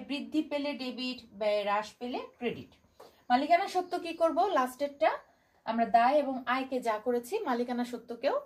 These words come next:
তাই করব। তাহলে মালিকানা সত্ত্ব যখন দেখব হ্রাস পাচ্ছে, তখন আমরা তাকে debit করব। মালিকানা সত্ত্ব যখন বৃদ্ধি পাচ্ছে, তখন আমরা credit করব। তাহলে মনে রাখার, এখানে আধুনিক পদ্ধতিতে,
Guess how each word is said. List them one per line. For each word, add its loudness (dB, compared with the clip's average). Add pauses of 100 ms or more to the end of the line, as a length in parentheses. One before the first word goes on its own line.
তাই 0 (120)
করব। -10 (280)
তাহলে 0
মালিকানা 0
সত্ত্ব -2
যখন 0
দেখব -6
হ্রাস 0
পাচ্ছে, -2 (380)
তখন -2
আমরা 0
তাকে -4
debit -4
করব। 0 (200)
মালিকানা 2
সত্ত্ব -10 (120)
যখন -4
বৃদ্ধি -8
পাচ্ছে, -2 (140)
তখন -8
আমরা -2 (200)
credit -2
করব। -10 (480)
তাহলে 6
মনে 6
রাখার, 0 (180)
এখানে -4
আধুনিক 0
পদ্ধতিতে, -4